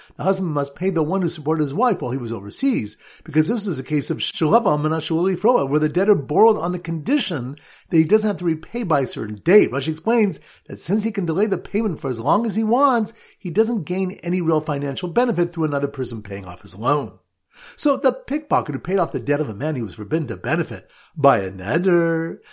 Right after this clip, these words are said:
using property that he swiped from his sister's meager support, which he did not inherit 'cause he was a male, which reminds us, the next Mishnah states, "Mishnah makes v'niach banim u'banos." If one died and left behind sons and daughters, when the property of the state is abundant,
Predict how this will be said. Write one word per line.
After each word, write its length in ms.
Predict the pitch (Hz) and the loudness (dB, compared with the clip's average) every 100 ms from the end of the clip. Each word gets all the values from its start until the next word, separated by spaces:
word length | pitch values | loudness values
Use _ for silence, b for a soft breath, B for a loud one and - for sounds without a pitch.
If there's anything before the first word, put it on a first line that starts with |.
| B | B
using 320 | 160 123 123 | 0 0 -2
property 360 | - 139 196 170 | 2 2 4 0
that 80 | 117 | -2
he 80 | |
swiped 440 | 92 - - 185 233 | -4 -8 0 2 2
from 100 | 131 | -4
his 160 | 107 | -8
sister's 380 | - 240 151 104 | -4 -2 -4 -4
meager 340 | 110 196 214 131 | -4 -2 0 0
support, 680 | - 85 - 226 185 - b b | -4 -10 4 6 6 0 b b
which 220 | b 151 - | b -4 0
he 80 | |
did 140 | 196 131 | 2 2
not 180 | 104 90 | 0 -8
inherit 420 | 92 180 143 - | -2 0 0 -2
'cause 160 | 120 | -10
he 80 | - | -2
was 160 | 147 98 | -2 -2
a 100 | 98 | -12
male, 380 | 101 135 175 139 | -2 2 4 4
which 180 | 160 151 | 2 0
reminds 400 | 175 170 233 170 | 2 4 4 2
us, 140 | 113 | 0
the 80 | 143 | -2
next 260 | 123 208 208 | 0 0 0
Mishnah 300 | 156 - 104 | -6 -6 -10
states, 360 | - 113 90 | -6 -6 -4
"Mishnah 300 | 196 233 - | -2 -2 -2
makes 220 | 160 170 - | 2 2 0
v'niach 400 | 120 175 160 123 | -4 -4 -4 -2
banim 240 | 143 143 | -2 -4
u'banos." 520 | 120 107 117 95 87 - B B | -6 -4 -6 -6 -14 -20 B B
If 80 | 123 | -6
one 300 | 117 208 277 | 0 2 4
died 240 | 202 180 | 6 6
and 100 | 143 | 2
left 160 | 143 175 | -2 -4
behind 260 | 175 151 135 | -2 -4 -4
sons 320 | - 143 170 | -6 -6 -4
and 140 | 185 | -2
daughters, 300 | 147 117 87 | 0 -2 -4
when 100 | 143 | -4
the 60 | 185 | -4
property 400 | 180 175 202 240 | 0 0 0 -2
of 100 | 214 | -2
the 80 | 208 | -2
state 240 | 180 165 | 0 0
is 120 | 147 | 0
abundant, 760 | 139 123 156 226 269 117 - | -4 -2 2 2 2 -6 -8